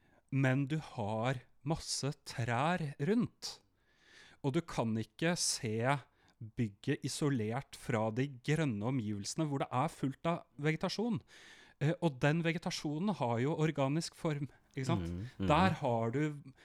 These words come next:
Speaker 1: variasjon, der har du, eh, tilfeldighet, repetisjon, du har, eh, fraktalsk geometri og så videre. Og du må se det sammen med dette rene geometriske,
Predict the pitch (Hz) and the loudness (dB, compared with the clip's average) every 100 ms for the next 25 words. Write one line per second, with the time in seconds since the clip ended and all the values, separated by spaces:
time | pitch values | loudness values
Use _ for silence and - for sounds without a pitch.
0 | - - 143 156 165 - 143 143 156 139 | -20 -4 2 4 4 0 -2 0 0 2
1 | 160 143 127 110 107 127 156 151 - - | 2 2 2 2 0 4 4 2 -4 -20
2 | - - 135 135 131 131 131 123 120 110 | -20 -8 -2 0 2 2 0 0 -2 -2
3 | 110 101 139 120 - 170 - - 123 113 | -4 -6 -10 -12 -4 -4 -2 0 0 2
4 | 127 147 - 135 139 - 151 - 135 135 | 2 0 0 -4 -4 -4 -6 -2 -2 -2
5 | 139 139 131 123 135 139 - - - - | -2 -2 0 2 4 2 -6 -20 -8 0
6 | 139 135 - 156 - - 120 127 127 - | 2 2 0 -2 -2 2 4 4 0 -4
7 | - 135 135 139 - 123 123 135 135 - | -2 0 2 0 -2 -2 0 0 -2 -2
8 | 147 98 123 147 _ - _ - - - | 0 0 0 -2 _ -20 _ -20 -20 -20
9 | - _ - 139 160 170 - - - - | -20 _ -6 0 2 0 0 -2 0 2
10 | 143 123 123 - - 120 107 107 151 127 | 2 0 -2 -2 -2 -2 0 2 2 2
11 | 107 127 127 - 127 135 127 104 87 90 | 2 0 0 -4 -2 0 0 -2 -6 -4
12 | 113 127 - - _ _ 139 143 131 92 | -4 -4 -10 -20 _ _ 4 6 6 2
13 | - - 110 - - 131 | -4 -4 -2 -2 0 0